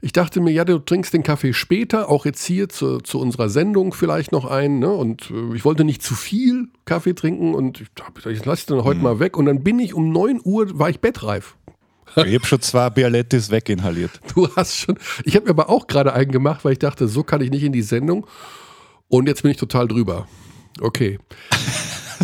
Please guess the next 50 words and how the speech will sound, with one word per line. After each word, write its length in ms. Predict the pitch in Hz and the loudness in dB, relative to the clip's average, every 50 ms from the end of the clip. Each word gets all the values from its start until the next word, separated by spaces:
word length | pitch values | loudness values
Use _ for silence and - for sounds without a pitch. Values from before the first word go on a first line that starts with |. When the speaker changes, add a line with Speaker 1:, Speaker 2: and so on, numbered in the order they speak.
| - - - | -2 0 0
Speaker 2:
Das 240 | - 123 - - - | 0 0 2 0 0
ist, 800 | 120 113 - 123 101 - - - - - 147 139 131 127 - - | -2 -2 -2 -6 -8 -8 -14 -14 -10 -8 -6 -4 -4 -4 -2 0
das 0 | |
ist 840 | 160 180 214 233 233 208 175 185 196 214 226 214 226 247 262 262 - | 0 0 0 -2 -4 -6 -4 -4 -4 -2 -2 -4 -4 -4 -4 -2 -2
immer 180 | 147 151 151 139 | 0 2 2 2
gut, 300 | 131 143 147 123 - - | 2 0 0 0 -2 -6
immer 220 | 117 113 113 107 | -4 -2 -2 0
gut. 240 | 107 113 110 101 - | 0 0 -2 -2 -2
Wenn 100 | 98 92 | -4 -2
du, 200 | 95 107 117 104 | 0 -2 -2 0
wenn 100 | 101 110 | -2 -2
du 80 | 110 110 | 0 0
selber 240 | 104 120 131 131 120 | 2 2 2 4 2
schon 100 | 127 110 | 2 0
sagst, 200 | 117 120 - - | 0 -2 -2 -4
du 40 | 107 | -6
bist 220 | 98 98 - - | -4 -6 -6 -6
drüber, 300 | - 98 123 139 160 175 | -2 -2 -2 -2 -2 -4
dann 120 | 160 151 139 | -4 -4 -6
bin 100 | 135 139 | -6 -6
ich 100 | 135 127 | -4 -2
Speaker 1:
Ja, 280 | 120 123 113 101 107 | 0 0 0 0 0
das 200 | 113 139 147 - 185 | 2 0 0 0 0
ist 120 | 156 - - | -2 -2 0
Speaker 2:
gespannt, 40 | - | 0
was 60 | 131 120 | 0 2
Speaker 1:
gefährlich 240 | 113 151 147 143 123 | 2 0 0 0 2
Speaker 2:
kommt. 120 | - 120 95 | 2 0 0
Speaker 1:
heute. 260 | 95 95 - 101 101 | 0 -4 -6 0 2
Wir 80 | 135 | 2
müssen 280 | 147 196 233 - - 214 | 2 2 0 0 2 4
nämlich 300 | 185 185 180 160 127 120 | 4 4 2 0 0 0
wach 240 | 139 151 165 - - | 0 0 0 -2 -6
sein, 500 | 156 143 160 160 170 202 247 220 147 117 | -4 -2 0 0 2 2 0 0 0 2
weil 480 | 113 110 113 123 143 180 220 240 214 143 | 2 2 2 2 2 2 2 0 2 2
wir 120 | 147 131 | 2 2
haben 260 | 127 139 175 185 160 | 4 2 2 2 2
heute 220 | 135 143 151 139 123 | 2 0 0 0 0
eine 220 | 117 117 120 113 | 0 0 0 0
Sendung, 480 | 101 95 110 107 113 127 135 139 131 110 | 0 0 0 0 2 2 2 0 0 -2
die, 680 | 104 117 117 110 107 110 107 107 104 104 107 104 _ _ _ _ _ - - - - - | 0 0 2 2 2 2 2 2 2 0 -2 -4 _ _ _ _ _ -20 -20 -20 -20 -18
da 180 | 120 104 95 87 | -10 -8 -6 -4
müssen 320 | 92 104 107 - - 101 | -4 -4 -6 -6 -6 -4
wir 260 | 95 95 92 - - | -4 -4 -4 -4 -6
extrem 460 | - 107 - - - - 110 117 139 139 | -8 -8 -6 -8 -10 -4 -2 0 0 2
konzentriert 680 | - 117 110 113 - 101 95 - - - 95 98 - | 0 0 0 0 -2 -2 -4 -4 -6 -8 -8 -8 -2
sein 180 | - 139 131 104 | 0 0 0 2
bei 80 | 107 | 0
den 220 | 101 101 92 92 - | 0 0 -2 -4 -6
Themen. 420 | - - 101 98 101 135 214 285 | -6 -2 0 0 0 0 -2 -4